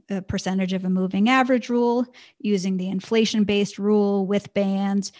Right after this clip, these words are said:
using the hybrid approach with a combination, the ending value after that thirty-year period,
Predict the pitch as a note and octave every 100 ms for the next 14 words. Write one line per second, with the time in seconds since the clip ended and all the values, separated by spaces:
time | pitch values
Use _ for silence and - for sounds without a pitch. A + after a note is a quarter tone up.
0 | - - G#3 G3 G3 F3+ F3+ - G3+ G#3
1 | G#3 G3+ G3+ - G#3 G#3 - F3+ F3+ F#3+
2 | G3 F#3 F#3+ G3 - A3+ B3 - D4+ -
3 | - - A#3 A3 - B3 E4 E4+ C#4 A3
4 | G#3+ G#3+ F#3 F#3 - F3+ G3 - G#3 G3
5 | G3 - G#3 G3+ G#3+ G3 F#3+ - G3 G3
6 | G#3+ G#3